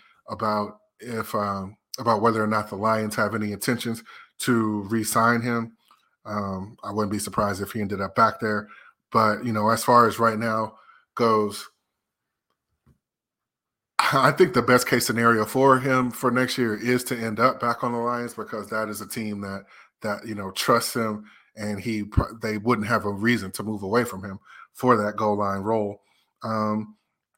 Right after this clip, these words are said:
you know, and so his production, you know, when you talk about him, the other side of that coin is DeAndre Swift,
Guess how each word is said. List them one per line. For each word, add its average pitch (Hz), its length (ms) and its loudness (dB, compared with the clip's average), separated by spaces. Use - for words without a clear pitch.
you 120 120 0
know, 104 160 -4
and 127 100 0
so 123 400 6
his 160 260 8
production, 156 960 4
you 135 140 0
know, 120 140 4
when 120 140 0
you 123 80 0
talk 135 240 2
about 123 240 4
him, 131 280 2
the 120 180 2
other 123 140 2
side 123 320 2
of 113 80 -2
that 107 180 -4
coin 117 600 -4
is 113 600 -4
DeAndre 110 560 -4
Swift, - 440 -8